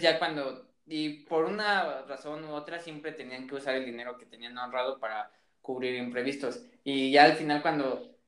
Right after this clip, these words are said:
este, el tipo pudo comprar los boletos del viaje, a su esposa como que le, se enferma y se muere, y entonces se pone muy triste,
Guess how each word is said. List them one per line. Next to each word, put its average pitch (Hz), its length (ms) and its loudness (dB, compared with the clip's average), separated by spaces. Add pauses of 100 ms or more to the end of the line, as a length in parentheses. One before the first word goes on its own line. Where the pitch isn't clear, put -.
(140)
este, 131 1040 -2
el 135 180 -6
tipo 151 260 -6
pudo 160 240 4
comprar 135 280 -2
los 143 140 0
boletos 143 420 -2
del 151 120 0
viaje, 170 580 0 (360)
a 131 100 -4
su 135 80 -8
esposa 143 380 -2
como 127 240 -10
que 120 380 -2
le, 120 540 -8
se - 100 -12
enferma 156 600 4
y 135 140 -2
se 120 160 -8
muere, 131 540 -6 (120)
y 120 60 -18
entonces 135 360 -6
se - 60 -18
pone 131 200 -2
muy 131 160 -4
triste, 139 680 -4